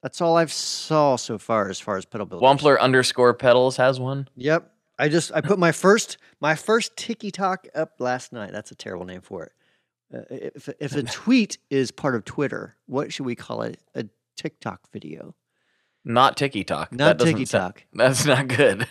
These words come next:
Speaker 2: <laughs>
Speaker 1: Uh, uh, I don't know. A tech? No, no, that's terrible.
Speaker 2: I don't
Speaker 1: No.
Speaker 2: know. I've just called 'em a, I just, I just said TikTok video. That's, that's largely
Speaker 1: It
Speaker 2: what I've heard 'em referred to, which
Speaker 1: Yeah.
Speaker 2: is not
Speaker 1: I
Speaker 2: as
Speaker 1: don't
Speaker 2: simple as a tweet. But also,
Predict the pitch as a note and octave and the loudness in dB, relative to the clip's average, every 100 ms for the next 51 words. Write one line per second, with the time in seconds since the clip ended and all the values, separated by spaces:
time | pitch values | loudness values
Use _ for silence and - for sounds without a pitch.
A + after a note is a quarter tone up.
0 | C#3+ C#3+ - - _ _ _ _ _ _ | -6 -6 -6 -10 _ _ _ _ _ _
1 | - A2+ A#2+ B2 B2 B2 B2 A#2 _ _ | -14 -10 -4 -2 0 2 0 -4 _ _
2 | _ _ _ _ _ - C3+ - - C3 | _ _ _ _ _ -16 -14 -14 -8 -4
3 | C#3 D#3+ F#3 G2+ - _ _ D3+ - G3 | 0 2 2 0 -6 _ _ -6 2 2
4 | - - _ _ _ _ - D#3+ G3+ - | 2 -10 _ _ _ _ -2 2 2 -2
5 | A#2 B2 A#2 A2+ - G2 G#2 F#2+ - _ | -10 -10 -6 -8 -6 -4 -4 -6 -16 _
6 | _ - D3 E3+ D3+ A#2 C#3 - C#3+ C3+ | _ 0 4 6 6 4 0 2 4 4
7 | A#2 A2+ - A#2 A#2 G#2+ - - A2+ A2+ | 2 -2 -2 0 0 -4 -4 2 2 2
8 | - A2 F2+ - A#2 - E2+ - E2+ A#1+ | 2 0 0 -4 -2 0 -2 -2 -8 -6
9 | B1 D#2 - A2 C#3 - B2 - A2+ C3+ | -4 -4 0 -2 -2 -2 -2 0 4 6
10 | C3+ C#3+ C3 B2 B2 A2 B2+ A#2+ A2 G2 | 6 6 4 6 6 6 4 2 0 0
11 | A#2 A#2 F#2 D#2 E2+ F3 A2 C3+ F#3+ E3+ | -2 -2 -6 -4 -2 0 0 2 2 0
12 | _ _ - C#3 C3 B2+ F#3 E3 A#2+ G#2+ | _ _ 2 2 2 -2 -2 2 2 2
13 | G2+ - C#3+ B2 - - _ _ - - | 0 -6 -4 -4 -4 -16 _ _ -6 2
14 | E3+ G3 F3+ D3+ | 4 4 2 2